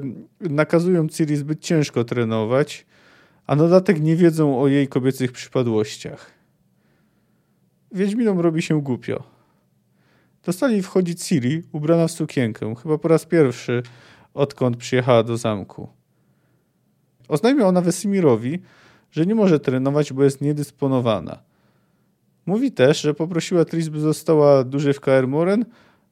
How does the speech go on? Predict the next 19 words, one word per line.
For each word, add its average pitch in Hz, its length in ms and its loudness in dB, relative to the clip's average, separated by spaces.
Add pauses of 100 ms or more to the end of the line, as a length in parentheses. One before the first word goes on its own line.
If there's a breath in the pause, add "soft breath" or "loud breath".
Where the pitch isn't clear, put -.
(140)
a 170 60 -2
potem 185 500 2
odchodzi, 151 540 0
by 135 180 0
omówić 127 340 0
z - 60 -10
czarodziejką 127 600 -2
ważne 120 300 0
sprawy. - 500 -4 (2250)
Tris 226 380 -2
rozmawia 180 540 2
z 123 60 -6
wiedźminami. 120 720 -6 (380)
Zaleca 185 460 4
im, 156 120 2
by 156 180 4
urozmaicili 156 680 0
dietę 123 380 -2
Ciri, 113 380 -6